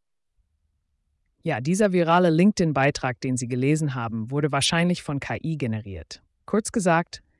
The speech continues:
der Artikel diskutiert die zunehmende Nutzung von K-I-generiertem Inhalt auf LinkedIn, wobei über vierundfünfzig der längeren Beiträge in englischer Sprache als wahrscheinlich K-I-generiert identifiziert wurden.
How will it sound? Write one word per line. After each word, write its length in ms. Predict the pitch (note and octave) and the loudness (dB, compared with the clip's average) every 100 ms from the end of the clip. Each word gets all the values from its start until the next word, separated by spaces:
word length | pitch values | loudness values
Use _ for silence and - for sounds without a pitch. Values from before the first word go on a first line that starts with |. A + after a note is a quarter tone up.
| _ | _
der 140 | - D3+ | -4 -2
Artikel 340 | - B3 C#4+ | 0 0 0
diskutiert 640 | G#3+ G3 F3+ - F3+ F3 | 0 0 -2 -2 0 0
die 100 | C#3+ | -4
zunehmende 560 | B2+ - A3+ A3 G3 D#3+ | -6 0 2 4 2 2
Nutzung 380 | E3 - C#3+ C3 | -2 -2 -6 -6
von 240 | - B2+ | -6 -8
K-I-generiertem 1120 | - - B2 D#3+ E3+ D#3 C#3 C3 C#3 C3+ B2+ - | -8 -8 -6 -4 -6 -2 -2 -2 -4 -6 -6 -4
Inhalt 400 | E3 D3 A#2+ - | -2 -2 -6 -10
auf 140 | - | -6
LinkedIn, 480 | C3 D3+ A2 E2 G2+ _ - _ | -4 -4 -6 -12 -14 _ -20 _
wobei 320 | - C#3+ D3+ D3+ | -6 -2 0 0
über 280 | F3 D#3 | 0 -2
vierundfünfzig 880 | C#3+ - G#3+ A3+ G#3+ G#3+ - G3+ - | -2 0 2 2 2 -2 -2 -4 -2
der 120 | D3 | -4
längeren 460 | C#3 C#3+ F3+ F3+ E3 | -2 0 0 0 0
Beiträge 560 | C#3+ D3+ - C3+ C3 C3+ | 0 0 -2 -6 -4 -4
in 180 | B2 | -6
englischer 400 | - D3 D3+ - | -4 -4 -4 -4
Sprache 540 | B2 - B2+ C#3 D#3+ - | -8 -6 -4 -2 -4 -8
als 220 | C3 - | -8 -8
wahrscheinlich 520 | A#2+ - C3+ C#3 C3+ | -8 -4 -4 -4 -6
K-I-generiert 800 | - A#2+ D3 D3 C3+ B2+ B2+ B2+ - | -8 -8 -6 -4 -4 -4 -6 -8 -8
identifiziert 760 | A#2+ A2+ A2+ A2 - C#3 - | -6 -8 -10 -14 -8 -8 -8
wurden. 320 | F2 F2 E2 | -14 -14 -16